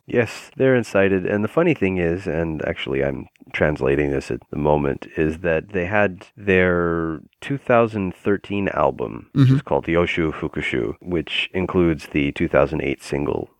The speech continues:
Speaker 1: songs on there. And there's a little interview part where the couple of members of the band are talking with, uh, representatives of the record label. And the, offhand, they mention the, the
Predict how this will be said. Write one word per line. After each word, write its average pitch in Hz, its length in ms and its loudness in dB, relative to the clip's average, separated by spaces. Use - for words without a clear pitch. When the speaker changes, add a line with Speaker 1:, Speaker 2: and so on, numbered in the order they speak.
Speaker 1:
songs - 400 -2
on 65 200 2
there. - 320 -4
And 98 120 0
there's 85 160 2
a 92 60 0
little 92 460 2
interview 85 520 -2
part 82 360 0
where 76 460 0
the 73 440 -2
couple 78 240 -4
of 78 60 -4
members 73 280 -4
of 67 60 -16
the 69 60 -12
band 71 280 0
are 71 60 -6
talking 69 360 -4
with, 65 200 -6
uh, 67 440 2
representatives 71 680 -2
of 65 60 -16
the 69 100 -8
record 71 300 0
label. 73 520 -4
And 82 440 2
the, - 80 2
offhand, 87 500 0
they 82 120 0
mention 82 640 -4
the, 73 340 0
the 78 240 -4